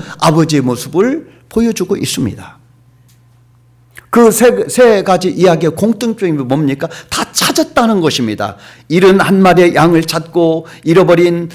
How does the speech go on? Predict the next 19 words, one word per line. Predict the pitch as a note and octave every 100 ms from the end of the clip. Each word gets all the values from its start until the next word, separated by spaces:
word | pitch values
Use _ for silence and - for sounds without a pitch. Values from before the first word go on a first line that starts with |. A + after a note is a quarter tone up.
| -
그 | E3 D#3+ D#3 D3 -
드라카마를 | F3 F#3+ F#3+ F3 F3
찾고, | E3+ E3 - F3 D#3+ -
집 | - G3+
나간 | G3+ F3+ F3+ F3+
아들이 | D#3+ F3 F3+
다시 | F3 E3 F#3 -
돌아왔다는 | G3 G#3+ G3+ G3 F3 E3
것입니다. | D3 A#2+ A#2+
그래서 | C3 D#4+ D#4 C4+ F#3 A#2 -
어떻게 | G3 A3+ G#3
했습니까? | G3+ F#3+ F#3+ F#3 G#3+ C#4+ - - -
기쁨이 | F4 - - D4+ B3
넘치고 | A3+ E3 D#3+ D#3+ C3 C3+ A#2+ - - -
잔치가 | - D#3 D#3 - C#3+ C3
벌어지게 | - C#3 C#3 B2+ C3
된 | B2+ B2
줄로 | A#2 A#2
믿습니다. | A2 A2+ - A2+ A2+ G#2+ G#2+